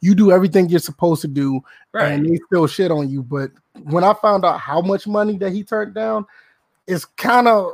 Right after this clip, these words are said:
Speaker 1: hard to make that notion. It's like, I thought it was just, like, some mid-level, below, uh, Kirk Cousins type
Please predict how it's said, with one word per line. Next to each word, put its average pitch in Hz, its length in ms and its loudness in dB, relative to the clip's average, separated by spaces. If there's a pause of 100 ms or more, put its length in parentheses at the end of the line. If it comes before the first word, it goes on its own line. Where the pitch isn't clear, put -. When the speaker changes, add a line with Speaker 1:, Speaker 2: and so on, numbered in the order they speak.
Speaker 1:
hard 202 560 2
to 175 480 -2 (120)
make 185 460 0
that 160 220 -10
notion. 170 580 -6 (140)
It's 151 160 -8
like, 156 360 -4 (220)
I 190 140 0
thought 196 240 0
it 180 40 -2
was 160 200 -4
just, 147 160 -8
like, 143 240 -4
some 151 420 -8 (480)
mid-level, 165 840 2
below, 160 840 -4 (380)
uh, 147 380 -4
Kirk - 280 -6
Cousins 160 360 -4
type 165 240 -6